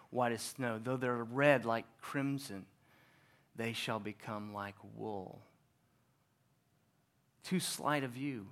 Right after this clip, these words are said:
of forgiveness when you see these images. And then the scripture that I started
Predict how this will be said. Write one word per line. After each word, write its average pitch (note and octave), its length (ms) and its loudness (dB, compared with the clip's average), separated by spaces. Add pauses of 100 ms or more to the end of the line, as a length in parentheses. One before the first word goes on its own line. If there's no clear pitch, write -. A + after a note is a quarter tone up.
(120)
of A2 100 -12
forgiveness G#2 760 -10
when A2 120 -8
you G#2 60 -10
see A2 460 -6 (1700)
these A#2+ 480 0
images. B2 540 0
And C3 140 2
then C#3 360 6 (220)
the C3+ 100 -4
scripture C#3 640 2 (460)
that C3 160 6
I B2 100 8
started B2+ 540 6